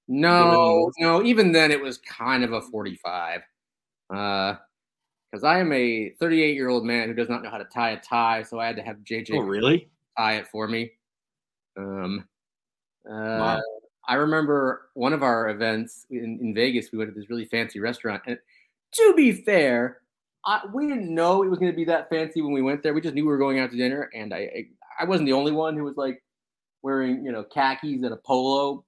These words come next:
Speaker 1: where it should have been, like, well, not black tie, but, like, gray tie, I guess.
Speaker 2: A satin tie and a white
Speaker 1: Yeah,
Speaker 2: shirt.
Speaker 1: and we're like, "Well,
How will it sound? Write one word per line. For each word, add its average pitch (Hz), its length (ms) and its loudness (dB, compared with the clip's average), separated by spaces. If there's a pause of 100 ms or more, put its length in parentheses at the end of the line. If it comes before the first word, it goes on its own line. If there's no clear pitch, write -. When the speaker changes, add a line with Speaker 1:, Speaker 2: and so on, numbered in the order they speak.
Speaker 1:
where 113 180 -6
it 104 100 -8
should 143 140 -2
have 120 120 -2
been, 123 160 2
like, 107 280 -4 (1160)
well, 110 240 -12 (100)
not 120 180 -8
black 110 300 4
tie, 110 220 4
but, - 180 -4
like, 95 220 -12
gray 104 380 2
tie, 120 460 4
I 127 60 -4
guess. 120 340 0
Speaker 2:
A 107 60 -4 (180)
satin 117 360 2
tie 107 340 2
and 95 160 0
a 82 60 -4
white 90 240 0
Speaker 1:
Yeah, 208 180 6
Speaker 2:
shirt. 151 180 10 (200)
Speaker 1:
and 165 100 0
we're 170 140 2
like, 147 160 -4 (120)
"Well, 143 560 2